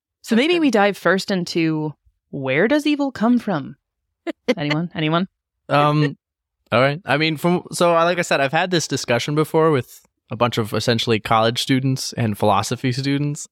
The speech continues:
Speaker 3: who were mostly atheists, so it was a really interesting discussion.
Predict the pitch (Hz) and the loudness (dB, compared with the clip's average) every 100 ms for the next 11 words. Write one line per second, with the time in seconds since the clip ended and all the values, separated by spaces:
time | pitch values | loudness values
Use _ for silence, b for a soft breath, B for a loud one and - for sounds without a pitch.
0 | _ _ _ - 180 180 165 160 202 262 | _ _ _ 0 2 4 2 2 2 2
1 | 185 156 165 113 101 - 117 110 117 156 | 2 2 0 -2 -4 -2 -2 0 2 2
2 | 135 143 131 120 117 107 - 127 - 90 | 2 2 0 -4 -4 -4 0 0 0 -6
3 | 95 | -10